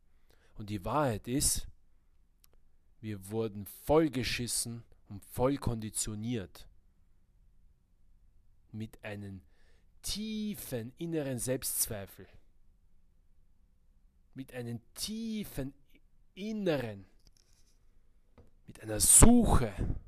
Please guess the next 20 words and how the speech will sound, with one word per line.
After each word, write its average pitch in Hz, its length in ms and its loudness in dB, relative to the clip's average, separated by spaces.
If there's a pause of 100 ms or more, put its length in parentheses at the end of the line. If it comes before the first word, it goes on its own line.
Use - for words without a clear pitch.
(1300)
mit 120 160 -8
einer 98 240 -6
Suche - 500 12
der 139 140 10
Vervollständigung. 110 880 4 (2750)
So, 113 400 2 (800)
und 98 140 -12
in 90 180 -12
diesem 127 280 -4
Podcast - 560 -4
geht - 180 -12
es - 160 -2
darum, 110 480 -10 (840)
diese - 220 -4
Suche - 380 6
zu 107 180 -2
beenden, 98 320 -10 (580)
dass - 160 -4
du - 80 -2
verstehst, - 880 -4